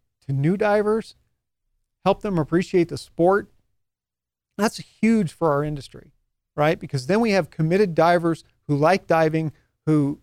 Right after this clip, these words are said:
had an experience where somebody reached out to them when they were new, and then they can in turn reach out to other divers when they're more experienced. So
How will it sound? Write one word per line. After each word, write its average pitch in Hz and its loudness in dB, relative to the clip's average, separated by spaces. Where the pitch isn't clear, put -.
had 202 0
an 233 -2
experience 170 -4
where 147 -4
somebody 190 0
reached 185 -6
out 165 2
to - -14
them 170 2
when 151 -2
they 180 2
were 147 -2
new, 165 2
and 156 0
then 185 2
they 202 4
can 196 -2
in 175 0
turn 160 -2
reach 156 0
out 147 0
to 143 -2
other 143 0
divers 131 -2
when 143 -4
they're 143 2
more 151 -6
experienced. - -12
So 147 0